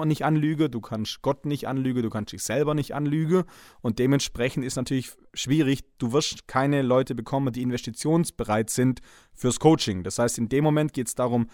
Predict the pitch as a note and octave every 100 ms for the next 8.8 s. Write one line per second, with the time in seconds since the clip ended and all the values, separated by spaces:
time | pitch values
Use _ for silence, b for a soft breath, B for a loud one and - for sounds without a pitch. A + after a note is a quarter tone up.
0 | b b b A#2+ A#2+ _ E3 G3 F#3 -
1 | D3 D3+ C#3+ - D#3+ D3 B2+ B2 A#2 C3
2 | D#3+ D3 G#2+ - G#2 G2+ A2+ - A2 B2+
3 | B2+ A#2+ A2+ G#2+ G2+ D#3 F#3 D3 C3+ -
4 | b b b A#2 - C3 B2+ A2+ A#2 A2+
5 | A2 - A#2 B2 B2 D3+ C3+ A#2 - G#2+
6 | G#2+ B2 A#2+ A#2+ A2 G#2+ A2 A#2+ G#2+ D#3+
7 | C#3 A#2 A2+ G#2+ - A2 - A#2 B2+ D3+
8 | D3 - A2+ A2+ - A#2+ C3+